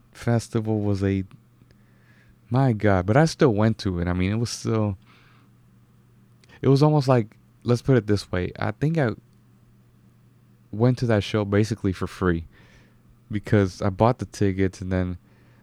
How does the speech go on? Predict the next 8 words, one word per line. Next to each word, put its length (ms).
they 160
issued 300
refunds 760
literally 540
day 320
of 220
and, 120
like, 160